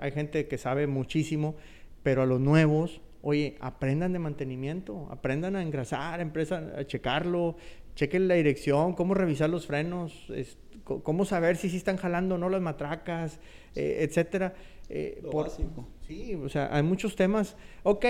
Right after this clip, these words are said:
Speaker 1: no los reparas, perfecto, pero por lo menos sabes si está bien o está mal para que puedas llegar e informar y todo eso. Y luego yo veo que hay mucha raza que se decepciona, dice, "No, hombre, es que yo reporto y nunca le hacen ni madres".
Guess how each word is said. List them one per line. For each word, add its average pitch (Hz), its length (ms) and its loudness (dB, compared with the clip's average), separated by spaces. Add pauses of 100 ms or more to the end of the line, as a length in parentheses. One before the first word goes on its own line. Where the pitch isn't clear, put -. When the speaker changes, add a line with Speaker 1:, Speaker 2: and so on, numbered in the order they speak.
Speaker 1:
no 226 140 6
los 262 120 8
reparas, 214 600 0 (400)
perfecto, 160 540 2
pero 156 220 6
por 165 160 4
lo 165 140 4
menos 202 400 4
sabes 208 400 2
si 185 80 -4
está 170 180 0
bien 196 260 4
o 190 80 0
está 190 220 0
mal 185 280 0 (420)
para 156 260 4
que 156 80 -2
puedas 208 320 4
llegar 190 400 6
e 208 100 4
informar 160 720 -4
y 156 60 0
todo 180 100 -2
eso. 175 160 -2 (320)
Y 175 80 4
luego 190 180 8
yo 240 140 6
veo 247 160 4
que 247 60 2
hay 240 60 4
mucha 240 220 2
raza 226 300 2
que 226 100 -2
se 208 120 0
decepciona, 208 600 6
dice, 202 220 4
"No, 277 300 2
hombre, 262 180 6
es 240 100 2
que 262 120 -2
yo 269 80 6
reporto 254 480 2
y 254 40 2
nunca 254 240 2
le 240 100 4
hacen 233 180 2
ni 220 100 2
madres". 175 420 0